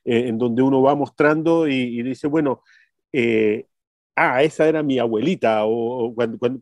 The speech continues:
cuando uno trabaja con los archivos de las fotos de las personas antiguas, y, y cómo eso va activando la memoria y va, eh, llevando a pensar y a describir y caracterizar cosas que uno quizá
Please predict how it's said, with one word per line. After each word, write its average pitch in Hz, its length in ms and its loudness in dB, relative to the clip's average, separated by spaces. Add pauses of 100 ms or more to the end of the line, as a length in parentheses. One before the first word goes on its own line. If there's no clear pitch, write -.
cuando 135 200 -2
uno 170 100 2
trabaja 151 280 -2
con 151 140 -2
los 127 100 0
archivos 190 380 -4
de 139 80 -6
las 123 160 -8
fotos 185 260 -8
de 143 80 -2
las 127 140 -4
personas 151 420 -4
antiguas, 127 480 -6 (440)
y, 117 400 4 (1000)
y 143 60 -6
cómo 165 260 4
eso 175 220 2
va 165 80 4
activando 165 480 0
la 139 240 4
memoria 180 580 -4
y 135 120 -4
va, 156 420 -4 (140)
eh, 131 240 -6
llevando 180 480 -2
a 165 80 -2
pensar 214 440 -2
y 190 120 -2
a 147 40 0
describir 165 600 -4
y 151 80 0
caracterizar 135 640 -4
cosas - 280 -6
que - 120 -4
uno 151 340 0
quizá 156 400 -2